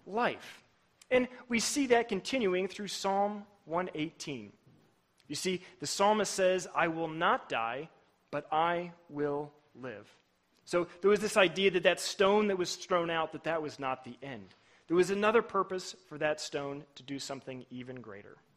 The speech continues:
All right, so boys and girls, we've gone through this psalm. We've seen these clues. Does anybody have any idea who this person in red is?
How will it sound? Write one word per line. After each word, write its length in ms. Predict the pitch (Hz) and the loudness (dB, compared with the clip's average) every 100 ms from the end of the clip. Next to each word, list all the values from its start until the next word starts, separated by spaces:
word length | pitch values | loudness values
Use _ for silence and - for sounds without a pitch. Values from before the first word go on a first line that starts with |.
| _ _ _ _ _ _ _ _ _ - - | _ _ _ _ _ _ _ _ _ -14 -6
All 60 | |
right, 200 | 123 113 | -6 -6
so 80 | 139 | 0
boys 220 | 151 202 | 8 8
and 80 | 190 | 8
girls, 240 | 185 196 | 4 4
we've 140 | 180 175 | 4 6
gone 240 | 220 233 | 8 8
through 240 | 226 233 214 | 6 0 2
this 120 | 214 | 0
psalm. 440 | - 196 185 190 - - - | 4 6 6 4 -2 -12 -6
We've 180 | 175 | -4
seen 480 | - 214 208 202 202 196 - | -2 0 2 2 0 -6 -10
these 320 | 160 170 170 - | -4 -2 -2 -6
clues. 680 | - - 165 147 147 - - - | -8 0 0 0 -4 -6 -14 -4
Does 140 | 190 | 0
anybody 420 | 294 311 330 277 233 | 4 4 8 8 10
have 200 | 214 208 - | 8 8 6
any 280 | 285 294 262 | 6 8 8
idea 600 | 240 160 185 160 143 147 - _ | 6 4 0 2 0 -4 -10 _
who 180 | - 277 | -2 4
this 220 | 226 214 | 6 6
person 560 | - 190 170 - 165 156 - | 4 2 2 0 -6 -6 -8
in 160 | 151 139 | -6 -2
red 260 | 143 135 - | 0 0 -2
is? 260 | 135 123 | -6 -6